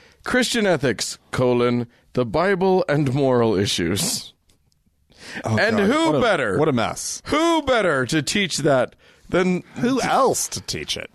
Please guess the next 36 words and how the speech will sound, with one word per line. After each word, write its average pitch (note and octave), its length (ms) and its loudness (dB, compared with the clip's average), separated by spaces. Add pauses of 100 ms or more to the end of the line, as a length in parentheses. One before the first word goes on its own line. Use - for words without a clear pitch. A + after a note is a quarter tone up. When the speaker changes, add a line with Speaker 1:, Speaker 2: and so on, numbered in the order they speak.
Speaker 1:
to F3 140 0
teach G3 480 -4
a D3+ 300 2 (300)
Speaker 2:
A D3+ 100 0
book G3+ 380 0
that F#3 140 -2
te-, F#3 300 -4
that, C#3 300 -2
that C#3+ 480 -6
does C3 180 -2
a A2+ 60 -2
very D3 380 0
shitty F#3+ 480 0
job B2 380 2
of G#2 120 -10
teaching F2+ 360 -6
ethics. - 520 -6
Speaker 1:
Right. A#2+ 320 -2 (100)
Speaker 2:
Might D3+ 180 0
as F3+ 120 0
well F3+ 100 2
just D#3 360 -6
be C3+ 120 -2
taught C3 280 -2
by A#2+ 100 0
somebody A2 560 -2 (280)
who C3 120 0
Speaker 1:
Who E3+ 100 2
Speaker 2:
doesn't B2+ 320 2
understand G#2+ 420 0
ethics E2 360 -4
Speaker 1:
who G3+ 120 0
very F#3 260 2
Speaker 2:
at E3 80 -10
Speaker 1:
clearly C#3 580 2
Speaker 2:
all. A#2+ 60 -6